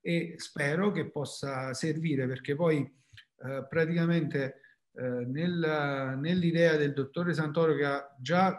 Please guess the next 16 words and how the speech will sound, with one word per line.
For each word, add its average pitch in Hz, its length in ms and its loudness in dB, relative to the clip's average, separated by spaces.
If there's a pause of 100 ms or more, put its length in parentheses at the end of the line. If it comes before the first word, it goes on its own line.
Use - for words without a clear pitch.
collaborato 156 640 0
con 147 120 0
la 139 60 0
Federazione 139 540 -2
Italiana 156 480 2
Judo, 143 640 2 (460)
eh, 143 420 -2
c'è 151 220 0
proprio 180 640 4
l'idea 165 320 4
di 156 100 2
fare 156 220 0
un 156 160 0
centro 185 440 6
di 156 140 -2
ricerca, 160 960 0